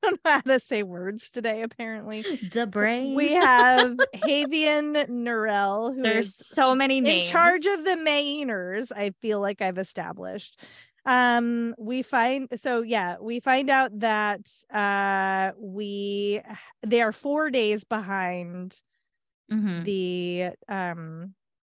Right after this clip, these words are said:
Speaker 1: Eleda Tarvalin
Speaker 2: Like, cor-, cor-,
Speaker 1: contingent,
Speaker 2: yeah.
Speaker 1: the kidnappers.
Speaker 2: Galena, Galena, et cetera.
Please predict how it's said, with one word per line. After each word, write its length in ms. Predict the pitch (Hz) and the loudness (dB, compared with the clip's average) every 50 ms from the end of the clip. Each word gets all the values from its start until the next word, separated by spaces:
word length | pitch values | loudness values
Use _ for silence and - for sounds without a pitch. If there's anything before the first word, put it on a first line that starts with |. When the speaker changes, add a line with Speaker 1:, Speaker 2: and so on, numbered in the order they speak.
| _ - | _ -6
Speaker 1:
Eleda 680 | 220 214 208 208 208 208 202 196 185 180 175 175 175 175 | -6 -4 -2 -2 -2 -2 0 0 0 0 0 0 -2 -4
Tarvalin 960 | - - 185 170 175 175 180 165 165 170 170 170 165 170 170 165 170 170 170 - _ _ _ _ _ _ _ | -6 -6 -6 -6 -4 -6 -6 -6 -6 -6 -6 -8 -8 -10 -12 -12 -12 -12 -14 -16 _ _ _ _ _ _ _
Speaker 2:
Like, 240 | - 196 190 190 190 | 0 0 0 0 -2
cor-, 380 | - - 202 180 175 151 - - - | -2 0 2 4 4 2 0 -4 -4
cor-, 120 | - 359 | -2 0
Speaker 1:
contingent, 840 | 349 311 285 - - 320 285 254 233 208 214 190 196 220 - - - | 0 2 0 0 0 0 0 0 0 0 -2 -2 -2 -4 -6 -6 -4
Speaker 2:
yeah. 360 | 196 185 170 131 117 - - - - | 0 0 2 2 0 -2 -6 0 0
Speaker 1:
the 100 | 285 - | 0 0
kidnappers. 400 | - - 330 247 254 226 214 202 | 2 0 0 4 6 6 6 6
Speaker 2:
Galena, 600 | 208 214 208 202 202 196 185 180 175 170 143 - 202 | 6 4 4 4 4 4 4 2 2 0 -2 -4 -4
Galena, 460 | 196 214 208 208 214 208 202 196 180 92 | 0 0 0 2 0 0 0 0 0 -2
et 140 | 180 - - | -4 -8 -6
cetera. 540 | - 185 170 170 165 160 160 160 175 175 | -6 -4 -2 0 0 0 0 0 -2 -6